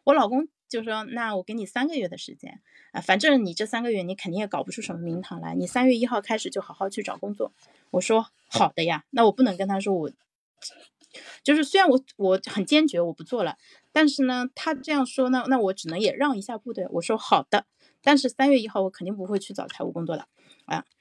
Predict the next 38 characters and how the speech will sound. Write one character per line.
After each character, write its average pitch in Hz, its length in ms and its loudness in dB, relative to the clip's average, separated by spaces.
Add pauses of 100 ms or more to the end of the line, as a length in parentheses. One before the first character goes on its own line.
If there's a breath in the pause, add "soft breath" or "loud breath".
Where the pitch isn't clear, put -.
(120)
对， 170 140 0
这 262 100 2
个 233 100 6
他 240 160 0
听 233 180 -4
到 214 140 -2
了， 185 60 2
我 180 60 6
也 180 40 4
不 190 120 -6
是 220 100 -8
很 180 140 -8
担 185 180 -6
心。 202 240 -4 (420 soft breath)
然 226 140 6
后 311 140 8 (220)
这 392 120 4
两 220 240 2
天 226 440 -6
其 208 240 -10
实 190 540 -6
不 208 100 -8
是 226 200 -2
一 285 140 2
年 247 180 6
一 254 60 -4
度 269 100 0
喜 - 160 -6
剧 220 140 -8
大 262 180 2
赛 262 220 2
结 170 220 -4
束 277 220 -2
了 196 100 -4
嘛， 165 120 -8
第 233 120 0
二 226 160 0
届， 208 240 -2